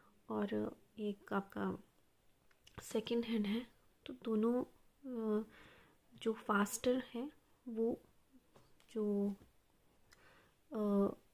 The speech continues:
slower है उसको cross करेंगे किसी point पे। तो basically वही हो रहा है, दोनों machines अलग-अलग speed पे घूम रही हैं, तो जो faster है वो slower वाले को cross करेगी, तो उस instant पे हमें जब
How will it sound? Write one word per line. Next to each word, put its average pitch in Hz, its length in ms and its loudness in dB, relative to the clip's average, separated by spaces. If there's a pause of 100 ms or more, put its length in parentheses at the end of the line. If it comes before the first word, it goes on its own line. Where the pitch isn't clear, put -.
(400)
slower 220 440 4
है 226 140 -4
उसको 247 360 -6
cross 247 480 -2
करेंगे 233 380 0
किसी 233 260 -8
point 190 400 -2
पे। - 140 -10 (300)
तो 254 60 -12
basically 240 520 -4
वही 208 280 -2
हो 226 140 0
रहा 208 120 2
है, 214 80 -4 (460)
दोनों 214 240 4
machines 220 360 -2
अलग-अलग 214 440 2
speed 202 520 0
पे 220 100 0
घूम 214 200 4
रही 208 120 4
हैं, 208 100 4
तो 214 80 -2
जो 214 100 0
faster 196 480 -4
है 240 140 -2
वो 240 120 -2
slower 208 520 2
वाले 202 240 4
को 247 200 -6 (580)
cross 208 360 -2
करेगी, 220 420 -10
तो - 220 -18
उस 208 160 -10
instant 202 400 -2
पे - 120 -8
हमें 196 340 0 (1600)
जब 202 160 -8